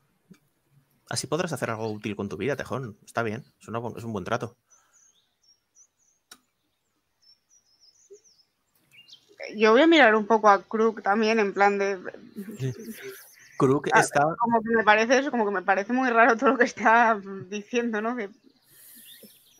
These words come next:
Speaker 1: Sí, yo creo que Crook le, le diría a la chica, "Bueno, pero es, es, es, a ver, somos, es, es cierto que, que tiro los libros y que yo no he derrotado a, a la guardia, pero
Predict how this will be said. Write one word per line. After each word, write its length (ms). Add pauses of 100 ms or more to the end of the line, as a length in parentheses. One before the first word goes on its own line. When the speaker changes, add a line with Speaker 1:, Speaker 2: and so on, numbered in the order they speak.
(140)
Speaker 1:
Sí, 140
yo 100
creo 140
que 120
Crook 300
le, 320
le 280
diría 460
a 180
la 160
chica, 340
"Bueno, 540
pero 260 (1600)
es, 260
es, 260 (600)
es, 200 (120)
a 180
ver, 160
somos, 480 (520)
es, 160
es 180
cierto 340
que, 160
que 120 (260)
tiro 240
los 220
libros 480
y 100
que 140
yo 120
no 160
he 260 (800)
derrotado 840
a, 220
a 560
la 200
guardia, 640
pero 340